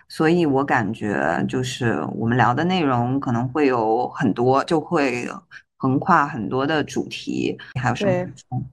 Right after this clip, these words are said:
Speaker 2: 我想补充一下关于就是自由散漫这个，其实当时我们俩还花了蛮长时间去想这个，嗯，名字是叫什么的。嗯，也有好几个备选的方案，但是好像最后都没有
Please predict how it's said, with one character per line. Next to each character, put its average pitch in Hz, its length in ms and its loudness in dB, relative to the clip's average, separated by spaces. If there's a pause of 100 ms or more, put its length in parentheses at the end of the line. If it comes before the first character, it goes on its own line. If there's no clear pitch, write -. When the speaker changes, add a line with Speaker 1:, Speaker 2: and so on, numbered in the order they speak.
(340)
Speaker 2:
我 214 140 -2
想 247 180 2
补 196 160 0
充 202 220 -2
一 220 60 0
下 233 160 0
关 226 200 2
于 202 140 2
就 196 160 0
是 196 80 2
自 - 300 -6
由 220 120 4
散 185 220 -4
漫 185 320 2
这 170 180 2
个， 107 240 -2
其 - 220 -20
实 214 80 4
当 254 220 2
时 302 120 -2
我 202 120 4
们 147 100 2
俩 180 180 2
还 170 160 -2
花 226 200 2
了 220 100 4
蛮 151 220 0
长 156 220 -2
时 185 180 -6
间 175 180 2
去 - 160 -12
想 - 260 -4 (480)
这 214 160 2
个， 165 560 4 (200)
嗯， 165 240 0
名 160 280 2
字 202 360 2
是 175 200 -6
叫 208 300 2
什 180 160 -8
么 69 100 -10
的。 67 160 -12 (400)
嗯， 156 240 0 (200)
也 190 160 4
有 220 120 8
好 180 240 4
几 - 140 -2
个 139 100 2
备 190 240 2
选 123 320 -4
的 131 220 0
方 170 220 0
案， 156 260 2
但 185 160 4
是 185 80 -4
好 170 140 0
像 143 120 -2
最 190 160 0
后 185 140 4
都 185 180 2
没 180 140 0
有 170 260 2